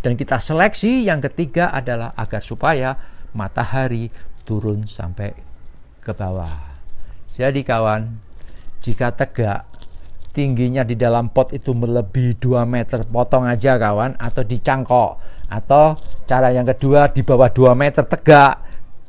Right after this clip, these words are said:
keratlah seperti cara sebelumnya, kan. Nah, nah, bagi kawan-kawan yang ngirim sebelum-sebelumnya, ya, biasanya a-, terjadi di okulasi.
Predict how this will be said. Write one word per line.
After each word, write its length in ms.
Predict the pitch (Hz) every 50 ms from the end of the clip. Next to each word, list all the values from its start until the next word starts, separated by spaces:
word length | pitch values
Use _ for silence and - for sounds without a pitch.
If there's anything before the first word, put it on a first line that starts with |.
| - - - - -
keratlah 520 | - 147 170 185 175 - 180 165 143 113
seperti 520 | - 156 123 139 123 117 143 151 170 170 - - - - - - - - - - - - - - - - -
cara 240 | - 131 131 131 131 104 - - - -
sebelumnya, 480 | - - 101 135 156 160 160 175 165 131
kan. 320 | 120 123 139 170 196 - - - - - -
Nah, 480 | 101 101 95 87 73 69 71 - - - - - - - - - - - - - - -
nah, 100 | 123 123 -
bagi 160 | 120 110 110 123
kawan-kawan 560 | 131 131 131 135 127 135 127 123 135 147 143
yang 240 | 135 127 127 107 - -
ngirim 320 | 123 135 131 131 135 117 -
sebelum-sebelumnya, 960 | 135 - 139 123 117 - 120 - - 127 135 131 143 131 127 127 147 - - - - - - - - - - - - - - - - - - - - - - - -
ya, 60 | 120 110
biasanya 360 | - 127 113 143 143 180 196 160
a-, 240 | 160 147 147 - 139
terjadi 340 | - 127 113 101 135 170 165
di 120 | 117 151
okulasi. 640 | 143 143 120 - 147 143 135 123 113 - 143 117